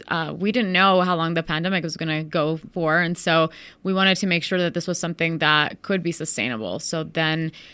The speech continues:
map was started in August of twenty twenty.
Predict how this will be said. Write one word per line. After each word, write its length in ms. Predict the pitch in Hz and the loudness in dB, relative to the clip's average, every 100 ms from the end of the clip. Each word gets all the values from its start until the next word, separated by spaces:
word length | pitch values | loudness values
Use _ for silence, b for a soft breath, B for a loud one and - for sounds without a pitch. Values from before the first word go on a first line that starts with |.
| B - | B -4
map 440 | 170 165 156 - | 4 6 6 2
was 260 | 175 170 165 | -2 0 0
started 600 | - 156 151 147 143 - | 0 2 2 2 0 -4
in 220 | 127 165 | -6 -4
August 480 | - 160 147 135 170 | 0 0 -2 -6 -8
of 80 | |
twenty 320 | - - 147 147 | -8 -8 -6 -8
twenty. 440 | - - - - | -8 -8 -8 -10